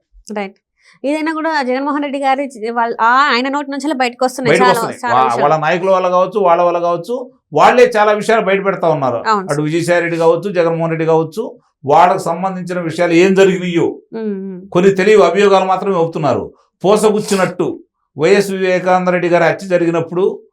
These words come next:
Speaker 2: జగన్మోహన్ రెడ్డి గారు వచ్చేసి ఏ విధంగా గొడ్డలితోటి ఎలా ఎన్ని పోట్లు వేశారు ఏంటని వివరంగా చెప్పాడో, ఇప్పుడు Google టేక్అవుట్ ద్వారా కావచ్చు, సీబీఐ వాళ్ళ విచారణలో అవన్నీ బయటకు వచ్చిన తర్వాత ఆయనకు ఆ రోజు ఎలా తెలిసిందని చెప్పిన విధంగా అయితే
Speaker 1: అవును సార్.
Speaker 2: ప్రశ్నించుకుంటా ఉన్నారో,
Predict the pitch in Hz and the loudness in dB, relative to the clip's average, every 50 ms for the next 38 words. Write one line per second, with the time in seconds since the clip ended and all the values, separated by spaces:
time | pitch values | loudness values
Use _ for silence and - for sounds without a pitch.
0 | _ _ _ _ 156 131 156 165 180 180 180 180 180 180 175 170 170 170 170 165 | _ _ _ _ -4 -2 0 0 0 0 0 0 0 0 0 0 0 2 4 4
1 | 165 165 165 165 160 156 - 196 208 214 - - _ _ _ _ - 139 160 175 | 4 2 0 -4 -6 -4 -6 -6 -8 -8 -10 -16 _ _ _ _ -4 0 0 0
2 | 175 175 175 180 180 180 175 156 143 156 156 156 170 165 175 170 170 165 165 165 | 2 0 -2 0 0 0 0 2 2 0 0 2 2 0 2 0 0 0 -2 -2
3 | 170 165 160 165 160 156 160 160 160 156 160 156 160 147 135 156 165 151 160 165 | -4 -2 0 0 2 2 4 4 4 2 2 0 -2 -2 -2 -2 -4 -2 -2 -2
4 | 160 160 165 160 156 156 151 151 151 147 151 143 143 147 156 160 160 156 156 - | -2 0 0 0 0 0 -2 -4 -4 -2 0 2 2 2 2 2 0 0 0 -2
5 | 139 143 - 160 151 151 175 208 240 247 - - _ _ _ _ _ _ _ _ | -4 -2 0 -2 0 2 2 0 0 -2 -4 -12 _ _ _ _ _ _ _ _
6 | 165 160 - - 240 226 220 190 165 175 196 190 156 160 160 185 190 185 180 175 | -8 -8 -4 -2 2 4 4 4 4 4 0 0 -2 -2 -2 -2 -2 0 0 -2
7 | 175 170 170 165 156 165 165 160 160 160 160 160 160 160 160 160 233 220 - - | 0 2 2 2 2 2 0 2 2 2 2 0 0 0 -2 -6 -10 -12 -6 -6
8 | 170 165 165 175 170 170 170 165 165 160 156 147 - 160 160 156 160 165 175 208 | -4 -2 -2 -2 0 2 2 2 0 0 -4 -2 -2 -2 0 0 -2 -4 -2 -2
9 | 247 247 - - _ _ _ - 151 160 175 175 190 180 165 170 170 170 165 170 | -4 -4 -6 -12 _ _ _ -2 0 0 0 0 0 0 0 -2 0 -2 -4 -4
10 | 165 165 160 156 156 151 156 170 - - 185 175 170 165 160 170 180 180 175 175 | -6 -6 -6 -4 -2 -2 0 -2 0 2 2 2 2 2 2 2 2 2 0 0
11 | 175 180 170 165 165 156 139 156 160 165 160 156 156 160 156 156 156 156 151 151 | 0 2 0 0 -2 -4 -6 -8 -8 -6 -6 -8 -6 -6 -6 -6 -6 -6 -6 -4
12 | 156 156 147 156 151 143 - 202 196 196 - - 147 147 147 160 165 165 156 - | -4 -2 -2 0 0 0 0 -2 -4 -6 -6 -2 -2 -2 0 -2 -6 -8 -8 -8
13 | 165 160 160 156 151 151 156 160 165 202 240 262 254 - | -6 -2 0 0 0 0 0 0 0 2 0 -2 -2 -8